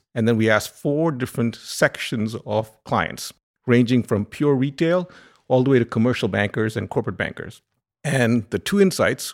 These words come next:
were, number one, there's no difference. Whether you're a teammate or a corporate banker, your desires for experience are almost identical. And number two, near the top, it wasn't the top, but near the top, was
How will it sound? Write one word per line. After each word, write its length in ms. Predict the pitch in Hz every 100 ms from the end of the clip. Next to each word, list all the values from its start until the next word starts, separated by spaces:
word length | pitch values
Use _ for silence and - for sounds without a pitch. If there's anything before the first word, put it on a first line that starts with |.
| _
were, 200 | 107 98
number 240 | 107 127 143
one, 280 | 104 139 147 _ _ _ _
there's 240 | 120 107 -
no 200 | 113 131
difference. 480 | 127 - - - - _ _ _ _ _ _
Whether 280 | 139 127 135
you're 200 | 127 117
a 60 | 110
teammate 420 | - 196 220 -
or 140 | 165
a 60 | 123
corporate 400 | - 127 160 113
banker, 380 | 123 127 98 107
your 200 | 117 107
desires 720 | 110 104 113 135 170 175 -
for 260 | - 120 113
experience 680 | - - 110 127 151 - - _
are 240 | 113 113 -
almost 400 | 135 131 135 -
identical. 600 | 98 98 92 120 - 180 - _ _ _
And 160 | 139 120
number 240 | 127 123
two, 520 | - - 202 135 139 _ _ _ _ _
near 300 | 120 135 240
the 100 | 170
top, 220 | - 101 -
it 60 |
wasn't 240 | 113 123 127
the 80 | -
top, 160 | 107
but 100 | 117
near 160 | 127 202
the 80 | 165
top, 400 | 101 147 - _ _ _ _
was 400 | 127 123 131 -